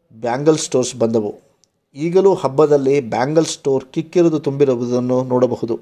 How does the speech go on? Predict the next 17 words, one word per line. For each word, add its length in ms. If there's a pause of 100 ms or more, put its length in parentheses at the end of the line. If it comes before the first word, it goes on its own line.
(1700)
ಬಳೆಗಾರನನ್ನು 760
ಖಂಡಿತ 420
ಗ್ರಾಮೀಣ 560
ಜನತೆ 320
ಇಂದಿಗೂ 460
ಮರೆತಿಲ್ಲ. 540 (1160)
ಇಂದೂ 280
ಸಹ 300
ಬಳೆಗಾರನಿಂದಲೇ 1120 (120)
ಬಳೆ 240
ತೊಡಿಸಿಕೊಳ್ಳುವ 580
ಸಂಪ್ರದಾಯ 640 (140)
ನಮ್ಮ 400 (200)
ಗ್ರಾಮೀಣ 400
ಭಾರತದಲ್ಲಿದೆ. 800 (1200)
ಗೌರಿ 320
ಗಣೇಶ 380